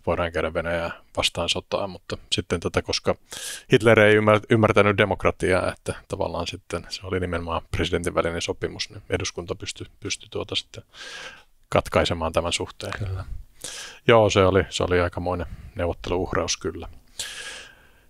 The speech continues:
Speaker 1: Joo, eli tässä, tota, onko sitten ehkä maailmalla,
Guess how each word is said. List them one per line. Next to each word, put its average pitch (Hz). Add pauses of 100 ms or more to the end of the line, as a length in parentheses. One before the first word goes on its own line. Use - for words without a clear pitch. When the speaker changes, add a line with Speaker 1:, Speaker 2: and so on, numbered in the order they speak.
(240)
Speaker 1:
Joo, 104
eli 107 (280)
tässä, 110
tota, 101 (880)
onko 113
sitten -
ehkä 104
maailmalla, 98